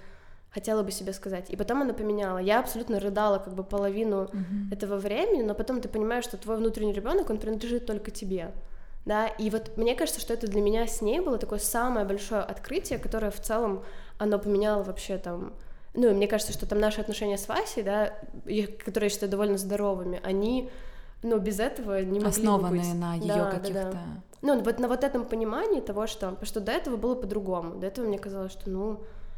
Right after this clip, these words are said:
Speaker 1: как бы, ну, кто-то там, типа, кто-то что-то тебе должен, а на самом деле нет.
Speaker 2: Ты к ней шла с каким-то особым запросом?
Speaker 1: Вот с этим и шла, на самом деле. Вот с этим, как бы, я не понимала, у меня там, у меня
Speaker 2: Ты
Speaker 1: до-
Speaker 2: искала в мужчинах папу с этим вопросом,
Speaker 1: Да,
Speaker 2: да?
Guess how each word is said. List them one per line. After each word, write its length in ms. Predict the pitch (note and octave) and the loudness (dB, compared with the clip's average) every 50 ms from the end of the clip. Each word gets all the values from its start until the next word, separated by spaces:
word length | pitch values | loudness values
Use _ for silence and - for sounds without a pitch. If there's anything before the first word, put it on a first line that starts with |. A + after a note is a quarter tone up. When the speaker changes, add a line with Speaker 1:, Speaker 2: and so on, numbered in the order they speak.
| - - - | -8 -10 -10
Speaker 1:
как 120 | - F#3+ | -10 -10
бы, 240 | G3 - F#3 F3+ - - - - - - - - - - - - - - - - - | -6 -6 -6 -6 -8 -12 -14 -14 -14 -14 -14 -14 -16 -14 -14 -14 -14 -14 -16 -14 -8
ну, 180 | - G3 F#3+ F#3 | -4 -4 -4 -2
кто-то 320 | F#3 - F#3 - F#3+ F#3+ G3+ | -4 -6 -10 -10 -8 -8 -8
там, 260 | - F3+ F3 F3 F#3+ - - - - - | -8 -8 -8 -8 -8 -10 -10 -14 -14 -16
типа, 180 | - - - F#3 | -16 -12 -12 -12
кто-то 260 | - - G#3+ G3+ G#3 | -8 -6 -6 -6 -6
что-то 200 | G3+ - G#3 G3+ G3+ | -6 -6 -6 -6 -4
тебе 120 | - F#3+ F#3 | -6 -6 -4
должен, 420 | F#3 F3+ F3+ F#3 G3 G#3 F#3+ F3+ F#3 - - - - - - - | -2 -2 -2 -2 -2 -2 -4 -8 -8 -10 -14 -16 -16 -16 -14 -10
а 40 | - | -8
на 80 | G3 F#3+ | -8 -6
самом 200 | G3 G#3 G3+ G3+ | -4 -2 -2 0
деле 140 | G3+ G3+ G3 | 0 0 0
нет. 240 | F#3+ F#3 F3 F3 F#3+ - - - - - - - - - - - - - - - - - | -2 -2 -4 -6 -8 -12 -16 -18 -16 -16 -16 -16 -14 -14 -14 -14 -14 -14 -16 -16 -4 0
Speaker 2:
Ты 80 | - G#3 | 0 0
к 120 | - - | 4 6
ней 120 | A#3 A#3 | 6 6
шла 240 | A3+ - - G#3+ A3+ | 6 4 4 4 4
с 60 | A3 - | 4 2
каким-то 320 | G#3+ - A3 G#3+ G3+ G#3 | 0 0 0 2 2 4
особым 320 | G3+ - - C4+ C#4+ C4+ A#3 | 4 4 4 4 6 6 6
запросом? 760 | A3+ G#3 G3 - F3 F3 E3+ E3 - - F3 D#3+ E3 E3+ - - | 6 4 2 2 0 0 2 2 2 2 0 -2 -6 -8 -8 -6
Speaker 1:
Вот 200 | - A3+ B3 A#3+ | 0 0 0 0
с 40 | - | 0
этим 240 | D4 D4+ D4 D4+ C#4+ | -2 0 0 -2 -2
и 40 | C#4+ | -2
шла, 220 | C#4+ - A3 F#3 | -4 -4 -4 -4
на 100 | F3+ F3 | -4 -6
самом 220 | F3 - F#3+ F#3+ G3 | -8 -8 -8 -8 -6
деле. 220 | F#3+ F#3 F3+ F#3 F#3 | -6 -8 -8 -6 -2
Вот 180 | G3 A3 G#3+ | -2 -2 0
с 80 | - - | 2 0
этим, 220 | C4 B3+ C#4 A#3 | 0 0 0 0
как 100 | - A#3+ G#3+ | 0 2 2
бы, 60 | A3 | 4
я 100 | G#3+ A#3 | 4 4
не 100 | B3+ B3+ | 2 2
понимала, 360 | - A#3 A#3+ B3 D#4+ G#4+ G#4+ D#4+ | 0 0 0 0 2 2 2 2
у 20 | |
меня 140 | A3+ A3 A3 | 2 2 2
там, 140 | A3 A#3 G#3+ | 2 0 0
у 80 | G3 | 2
меня 140 | A3 A3+ A3 | 2 2 0
Speaker 2:
Ты 320 | G#3+ - - - F3 B3 | 0 -4 -6 0 2 4
Speaker 1:
до- 40 | B3 | 6
Speaker 2:
искала 380 | A3+ G#3+ - - A3 G#3+ G#3+ G#3 | 6 6 6 6 6 6 6 6
в 40 | G3+ | 6
мужчинах 540 | G3+ G#3 - - - C4+ C#4 B3+ A3+ - - | 6 4 2 4 4 6 4 4 2 0 -4
папу 280 | - G#3 - - - E3+ | -4 -4 -4 -4 -2 0
с 120 | - - | 2 2
этим 260 | G#3 F#3 - - F3 | 2 2 2 2 0
вопросом, 480 | E3 E3 - - E3+ E3+ E3+ - - F3 G#3 | 0 0 -2 -2 -2 -2 -2 -4 -2 2 4
Speaker 1:
Да, 160 | C4 C4 B3 | 4 6 6
Speaker 2:
да? 40 | A3 | 4